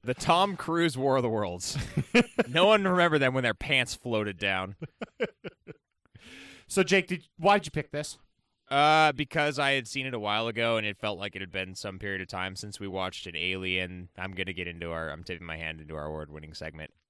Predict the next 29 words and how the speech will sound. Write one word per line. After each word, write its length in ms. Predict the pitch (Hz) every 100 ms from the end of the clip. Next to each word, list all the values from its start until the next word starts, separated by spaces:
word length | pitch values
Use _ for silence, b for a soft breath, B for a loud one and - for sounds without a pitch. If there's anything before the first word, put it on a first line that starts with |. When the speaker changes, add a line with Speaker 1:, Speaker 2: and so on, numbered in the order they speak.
| _ 107
Speaker 1:
This, 240 | 143 139
Speaker 2:
Yeah, 80 | 175
Aliens 300 | 196 170 131
wasn't 220 | 151 156
gonna 120 | 147
Speaker 1:
this, 140 | 143 139
Speaker 2:
come 100 | 127
up 100 | 117
until 180 | 113 123
you 60 | 120
Speaker 1:
this 200 | 131 113
Speaker 2:
said 80 | 101
that. 40 |
Speaker 1:
style. 500 | 90 110 101 92 82 214 -
Speaker 2:
<laughs> 160 | 226 -
Speaker 1:
No, 240 | 139 107
this 420 | 120 135 - - _
particular 540 | 135 - 143 120 104
style 340 | - 113 98 95
of 100 | 90
alien 320 | 87 85 80
movie 200 | 80 80
that 120 | 76
we'll 120 | 76
get 140 | 80 78
into. 380 | 76 - 76 - -
Speaker 2:
Gotcha. 380 | 120 101 90 - _ _
Speaker 1:
Yeah. 220 | - 85 73 -
Speaker 2:
Okay. 240 | 147 117